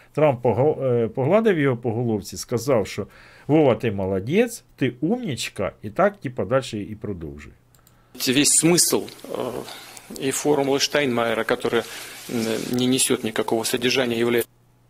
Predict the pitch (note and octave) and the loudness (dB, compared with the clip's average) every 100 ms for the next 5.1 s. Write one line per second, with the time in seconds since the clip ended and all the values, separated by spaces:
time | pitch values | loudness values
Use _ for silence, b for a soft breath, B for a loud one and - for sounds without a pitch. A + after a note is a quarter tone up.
0 | _ - C#3 A#2+ A2 A#2 B B B B | _ 0 2 2 -2 -4 B B B B
1 | - A#2 A2+ - - C3 B2+ A#2+ - B2 | -8 -6 -6 -4 -2 0 0 0 0 0
2 | A#2+ A#2 - - - B2+ B2+ - - A#2 | 0 0 -4 -6 -8 -6 -8 -8 -8 -10
3 | - - B2+ B2 B2+ - _ _ _ _ | -8 -6 -2 2 0 -2 _ _ _ _
4 | _ - A2+ A#2 A#2 A#2 A#2+ - B2+ A2 | _ -4 -2 -2 -2 -2 -2 -2 -4 -6
5 | - | -6